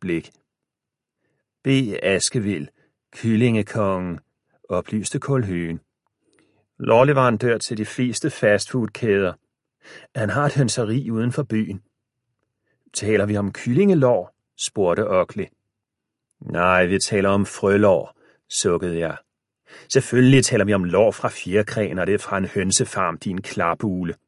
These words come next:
"Ok, men hvorfor skulle B. Askevild sprænge sine kunder i luften?" spurgte Oakley. Kulhøen trak på skuldrene.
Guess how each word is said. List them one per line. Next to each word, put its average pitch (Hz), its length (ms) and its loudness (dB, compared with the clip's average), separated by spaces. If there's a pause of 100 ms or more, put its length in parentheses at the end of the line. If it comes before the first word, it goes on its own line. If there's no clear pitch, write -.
(640)
"Ok, 110 600 -2 (580)
men 104 320 -2 (520)
hvorfor 104 440 -2
skulle - 200 -2
B. - 60 -4 (140)
Askevild 104 540 -2
sprænge 101 340 -6
sine 101 240 -4
kunder 107 380 -4
i 185 80 2
luften?" 117 540 -2 (460)
spurgte 90 560 -2
Oakley. 87 380 -2 (1400)
Kulhøen 98 500 -2
trak - 320 -6
på 76 100 -8
skuldrene. 90 540 -6